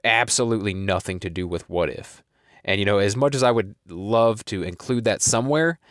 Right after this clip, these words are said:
you know, maybe as bonus content, you know, maybe I'll throw it on the Patreon or something, but I didn't feel like the average listener here would wanna listen to me and Ryan talk about everything but this episode of What If. So,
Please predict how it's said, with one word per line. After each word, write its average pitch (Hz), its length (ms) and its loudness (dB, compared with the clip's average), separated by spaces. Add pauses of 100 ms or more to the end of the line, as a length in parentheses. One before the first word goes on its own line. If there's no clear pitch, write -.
(160)
you 113 80 -4
know, 127 140 2
maybe 110 260 2
as 95 120 0
bonus 110 340 -2
content, 120 640 -2 (220)
you 92 100 -6
know, 92 100 -2
maybe 92 200 0
I'll 85 80 2
throw 104 220 0
it 98 60 2
on 92 80 0
the 82 60 -6
Patreon 120 640 -2
or 117 60 -4
something, 117 380 -4
but 95 220 -2 (500)
I 139 140 0
didn't 165 200 2
feel 143 220 0
like 123 200 2
the 110 160 -4
average 107 400 0
listener 101 460 -2
here 110 380 0 (280)
would 110 180 -2
wanna 139 300 2
listen 123 340 0
to 101 80 0
me 98 200 -4
and 92 120 -4
Ryan 87 340 0 (340)
talk 101 220 0
about 92 360 2
everything 92 560 -2
but 95 380 -2 (540)
this 98 260 -4
episode 95 500 0
of 87 120 0
What 85 220 0
If. 78 180 0
So, 87 220 -2